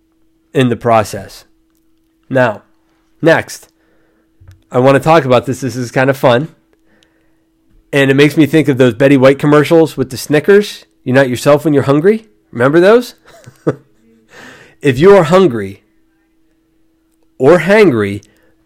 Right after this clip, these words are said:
be sure to eat before you get there. Now, if you know that food won't be there, make sure you bring something from home. Make sure you bring something from the office.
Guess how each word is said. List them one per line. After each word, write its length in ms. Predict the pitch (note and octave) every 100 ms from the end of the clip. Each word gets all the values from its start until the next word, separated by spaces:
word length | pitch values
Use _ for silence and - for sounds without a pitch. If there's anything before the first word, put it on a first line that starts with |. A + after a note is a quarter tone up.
| -
be 220 | D3 G3
sure 380 | - - F3 F3
to 280 | - D3 C3
eat 320 | D#3 D#3 B2+
before 400 | C3 C#3 D3 C#3+
you 200 | C3+ C3
get 240 | C3+ C3+
there. 340 | C3 G2+ - _ _ _ _ _ _ _ _ _ _ _ _ _ _ _ -
Now, 160 | B2
if 100 | A#2
you 80 | F3
know 160 | G#3 G3
that 240 | E3 -
food 240 | F3+ F3+ C3+
won't 300 | C#3+ G#3 D3+
be 100 | C3
there, 300 | A#2 A#2+ A2+
make 220 | B2 C3
sure 120 | D#3
you 80 | C#3
bring 240 | C#3+ C3+
something 300 | C3+ A2+ A2
from 180 | A2+ A2+
home. 480 | C3+ F#3 F3+ F#3 A#2+
Make 140 | A#2
sure 100 | B2+
you 80 | A#2
bring 240 | A#2 B2
something 400 | A2+ B2+ A#2+ A#2
from 260 | A2+ A#2+ A2+
the 160 | A2 -
office. 600 | D3+ D#3+ D#3 E3+ E3